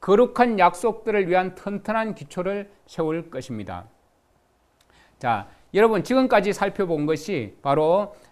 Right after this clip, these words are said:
어, 루시안, 그리고 루시안이 살던, 어, 그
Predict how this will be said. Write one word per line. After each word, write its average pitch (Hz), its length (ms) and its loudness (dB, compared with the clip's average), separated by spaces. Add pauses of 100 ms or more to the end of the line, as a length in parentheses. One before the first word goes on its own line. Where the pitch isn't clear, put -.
어, 131 460 -4
루시안, 165 760 4 (920)
그리고 185 260 2
루시안이 190 460 4
살던, 180 560 -2 (280)
어, 143 340 -8
그 180 600 0